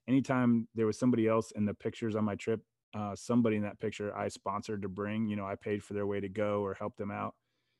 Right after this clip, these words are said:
So I was using that as ministry. Um,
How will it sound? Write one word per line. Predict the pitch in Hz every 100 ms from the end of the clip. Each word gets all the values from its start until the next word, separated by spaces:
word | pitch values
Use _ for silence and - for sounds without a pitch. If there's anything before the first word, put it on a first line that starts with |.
| _ _ _ _
So | - 107
I |
was | 104
using | 113 104
that | 104 101
as | 98
ministry. | 98 104 - 117 113 110
Um, | 107 104 98